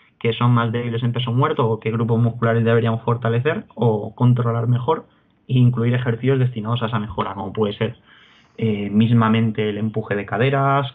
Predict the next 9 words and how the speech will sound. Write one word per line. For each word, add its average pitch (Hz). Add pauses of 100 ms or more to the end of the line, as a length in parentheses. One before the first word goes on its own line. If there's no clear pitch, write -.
como 104
puede 117
ser 110
ciertos 113
ejercicios 110
de 110
estabilización 107
del 101
core, 139